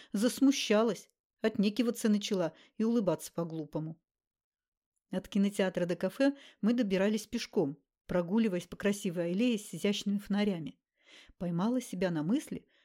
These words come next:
что никуда торопиться больше не хочется. Сосед же он здесь и дома,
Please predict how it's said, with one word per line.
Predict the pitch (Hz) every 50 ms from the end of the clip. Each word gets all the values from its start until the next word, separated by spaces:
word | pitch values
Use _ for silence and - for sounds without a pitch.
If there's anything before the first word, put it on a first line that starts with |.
| _
что | - - - - 226
никуда | 220 233 - 254 240 311 320
торопиться | 320 - 202 175 - - 151 - - -
больше | 151 180 226 220 - - 247
не | 254
хочется. | 247 - - 190 - - - - - - - - _ _ _ _ _ _ _ _ _ _ _ _
Сосед | - - 294 302 - - 254 202
же | 165 165 190
он | 208 233 254
здесь | 247 254 302 330 349 - - _ _ _ _ _ _ _ _ _ _ _ _ _
и | - 202
дома, | 175 156 185 226 269 269 247 226 226 -